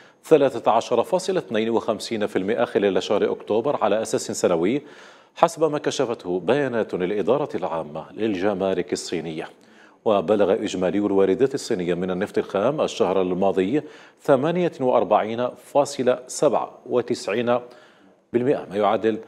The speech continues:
أحد عشر فاصلة ثلاثة وخمسين مليون برميل يوميًا. بلغت واردة أكبر مشتري للنفط في العالم منذ بداية العام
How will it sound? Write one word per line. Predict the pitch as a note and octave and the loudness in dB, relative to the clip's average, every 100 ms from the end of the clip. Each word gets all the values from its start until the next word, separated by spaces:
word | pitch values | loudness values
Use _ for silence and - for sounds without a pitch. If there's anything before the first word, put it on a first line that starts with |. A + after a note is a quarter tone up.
| - - - | -20 -16 -8
أحد | - C3 | -2 2
عشر | A2+ C#3+ - D#3 F3 | 2 0 -4 -4 -4
فاصلة | - C3 A#2 - G#2 A#2 - - | -2 -2 -2 -2 0 0 -2 2
ثلاثة | C#3 A#2+ B2+ - | 4 6 4 2
وخمسين | C#3 A#2+ B2 - - A2 | 0 0 -2 -4 -6 -4
مليون | G2 G2 G#2 G2+ A2+ - | -2 -2 -2 -4 -8 -6
برميل | F#2+ G#2 F#2+ F#2+ F#2 | 0 0 0 -2 0
يوميًا. | F#2+ F#2 A2 A#2 - - _ _ - | 2 2 0 -6 -8 -12 _ _ -10
بلغت | G2 F2+ F#2+ - | -6 -4 -4 -2
واردة | G2+ C3+ A#2 A2+ | 0 2 4 2
أكبر | A#2+ - - G#2 G2 | 0 -6 -4 -2 -2
مشتري | B2+ - A#2 G2 | -4 0 0 0
للنفط | F#2+ B2+ - | -4 -10 -10
في | - | -8
العالم | G2+ E2+ F#2+ A#2 B2+ | -2 -2 0 -2 -2
منذ | C3+ | -2
بداية | C3+ C3+ A#2 A2 G#2+ - - - - | 2 4 4 4 -2 -6 -16 -20 -10
العام | G#2+ F#2 F2+ A2 D#3+ | -4 -2 0 -2 -4